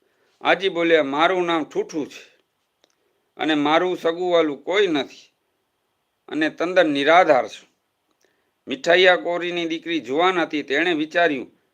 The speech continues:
કે છોકરો સારો છે અને આપણી દીકરી પરણાવશું અને આપણે ત્યાં જ રાખશું.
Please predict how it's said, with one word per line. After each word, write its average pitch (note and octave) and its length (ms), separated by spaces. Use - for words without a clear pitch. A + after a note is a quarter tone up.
કે B2+ 100
છોકરો D3 380
સારો D#3+ 380
છે - 240
અને B2+ 160
આપણી D#3+ 300
દીકરી D3 320
પરણાવશું C3+ 580
અને B2 140
આપણે C3 300
ત્યાં A2+ 220
જ F2 60
રાખશું. A2+ 520